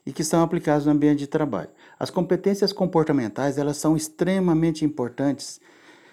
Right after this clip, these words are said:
para o futuro profissional do, do estagiário. Então, nesse podcast, nós vamos tratar especificamente de algumas dessas competências. Antes de entrar nas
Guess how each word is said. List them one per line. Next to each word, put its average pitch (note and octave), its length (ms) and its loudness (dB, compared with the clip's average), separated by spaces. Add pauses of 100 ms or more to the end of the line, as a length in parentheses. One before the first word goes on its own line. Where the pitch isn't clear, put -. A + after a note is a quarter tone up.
(180)
para C#3+ 640 4
o C#3+ 120 0
futuro D3+ 400 2
profissional D3 640 2
do, B2+ 480 2
do A2 480 -4
estagiário. B2 760 0 (560)
Então, C#3+ 280 6
nesse D#3+ 840 4
podcast, B2+ 640 2
nós C3 180 2
vamos C#3 240 4
tratar C3+ 600 2
especificamente D3 800 2
de C#3+ 80 2
algumas D#3+ 480 4
dessas D#3 380 2
competências. D#3+ 1080 -4 (1080)
Antes F#3 320 6
de D3 120 4
entrar C#3+ 380 2
nas C#3+ 540 -2